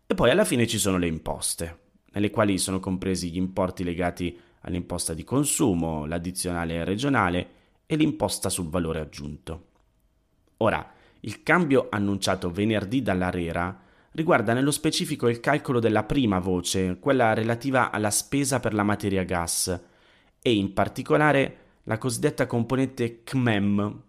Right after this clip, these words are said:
che corrisponde al costo previsto per l'acquisto del gas, poi rivenduto ai clienti e che si applica al gas consumato, cioè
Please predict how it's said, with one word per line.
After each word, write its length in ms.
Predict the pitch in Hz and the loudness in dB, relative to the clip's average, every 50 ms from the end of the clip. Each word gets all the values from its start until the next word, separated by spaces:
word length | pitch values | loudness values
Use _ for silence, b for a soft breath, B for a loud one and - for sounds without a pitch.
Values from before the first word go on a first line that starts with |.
| _ _ _ _ _ _ _ | _ _ _ _ _ _ _
che 200 | - 143 127 - | -2 -2 -2 -2
corrisponde 580 | - - 139 131 151 147 - - 151 120 113 117 | -2 -2 0 0 0 -2 0 0 0 4 4 2
al 120 | 117 117 | 2 2
costo 340 | - - 143 120 - 117 110 | 0 0 0 0 0 -2 -2
previsto 460 | - - 135 135 131 131 - - 117 | 0 0 2 2 2 0 0 -2 -2
per 160 | 95 107 101 | 0 0 0
l'acquisto 500 | 104 107 107 - - 135 120 123 - 107 | 0 0 -2 -2 -2 -2 -2 -2 -2 -2
del 240 | 98 98 98 95 101 | -2 -2 -2 -4 -2
gas, 560 | - 101 95 90 90 - - - - 117 117 117 B B B B _ | -2 0 0 0 0 -2 -2 0 0 0 0 0 B B B B _
poi 220 | - 139 120 110 | 2 4 4 4
rivenduto 540 | 101 110 113 139 143 143 123 131 127 123 120 | 4 2 0 2 2 2 2 0 0 2 2
ai 100 | 110 101 | 0 0
clienti 680 | - - 127 131 123 117 117 117 117 117 - 120 120 110 | 0 -2 -2 0 2 2 2 2 0 -2 -2 -2 -2 -2
e 100 | 117 117 | -2 -4
che 120 | - 131 | -4 -4
si 140 | 123 - 117 | -2 2 2
applica 560 | 113 113 - 117 113 - - 117 107 - - | 2 2 2 -4 -4 0 0 0 0 0 -2
al 180 | - - 123 117 | -2 -2 -2 0
gas 300 | 101 110 104 95 - - | 2 2 2 2 0 -2
consumato, 920 | - 104 104 101 - - - 104 98 92 87 85 85 - - 90 85 82 - | -2 -2 -2 -2 -2 -4 -4 -2 -2 0 -2 -2 -4 -4 -4 -4 -4 -6 -6
cioè 400 | - - 104 95 87 80 - | -2 0 2 2 2 0 -4